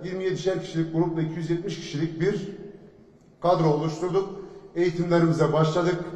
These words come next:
Ankara'daki, e, arama kurtarma ekibimiz de beş Şubat akşamı akreditasyonunu tamamladı.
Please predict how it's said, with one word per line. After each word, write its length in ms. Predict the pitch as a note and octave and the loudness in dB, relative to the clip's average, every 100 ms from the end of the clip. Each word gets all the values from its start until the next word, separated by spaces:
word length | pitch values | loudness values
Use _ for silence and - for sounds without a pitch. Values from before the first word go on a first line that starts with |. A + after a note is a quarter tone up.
| - - | -10 2
Ankara'daki, 760 | F#3+ F#3+ F#3 F3 - F3 D3+ - - - - - - | 2 4 2 2 0 2 0 0 -10 -14 -18 -18 -2
e, 180 | D#3+ D#3+ | 6 8
arama 420 | D#3 E3+ F#3 D#3+ | 8 6 6 4
kurtarma 380 | D#3+ F3+ F3+ G#3 | 0 0 2 4
ekibimiz 500 | - F#3+ F3+ A3 E3+ | 2 0 0 0 4
de 240 | A3 G#3+ - - - - - | 4 4 0 -8 -12 -12 6
beş 520 | A#3 A#3 - - - - - | 8 8 6 -4 -10 -12 -12
Şubat 400 | - G3 G#3 A3 - - | -4 4 6 4 0 0
akşamı 680 | G#3+ - - E3+ F#3 A#3 G3 - - - - F#3 | 2 2 2 2 2 2 -2 -8 -16 -18 -4 2
akreditasyonunu 840 | F#3 F3+ E3+ E3 - D#3+ D3+ C#3+ | 4 2 2 0 2 2 2 2
tamamladı. 600 | F3+ A3 A3+ A3+ A#3 A#3+ | 4 8 10 10 10 8